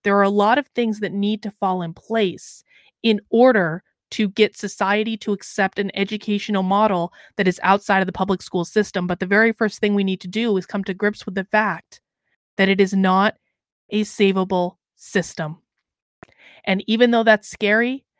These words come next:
and even though that means we don't exactly know how we're going to right now, right this second, educate the amount of people that we need to educate, that doesn't mean there's not a solution to this problem. There is a solution.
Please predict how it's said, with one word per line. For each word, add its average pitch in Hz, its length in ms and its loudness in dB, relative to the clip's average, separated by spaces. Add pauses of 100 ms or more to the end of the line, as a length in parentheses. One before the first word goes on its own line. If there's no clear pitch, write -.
(240)
and 196 220 -2
even 226 320 2
though 214 500 2
that 202 200 2
means 220 320 0
we 196 160 -4
don't 220 340 2
exactly 202 640 0
know 196 340 -2
how 196 220 2
we're 208 180 0
going 190 340 -2
to 196 240 -4
right 190 400 -2
now, 196 380 2
right 208 460 2
this 208 180 0
second, 220 460 -4 (440)
educate 226 520 0
the 220 80 0
amount 196 260 0
of 190 60 -4
people 208 300 -4
that 202 80 -2
we 202 120 -4
need 202 220 -2
to 190 80 -2
educate, 220 500 -6 (260)
that 220 180 2
doesn't 262 340 0
mean 285 200 0
there's 240 200 0
not 226 180 2
a 214 40 -4
solution 214 500 -4
to 190 80 -6
this 185 180 -10
problem. 233 480 2
There 202 200 -2 (100)
is 294 180 -2
a 294 80 -2
solution. 185 680 -8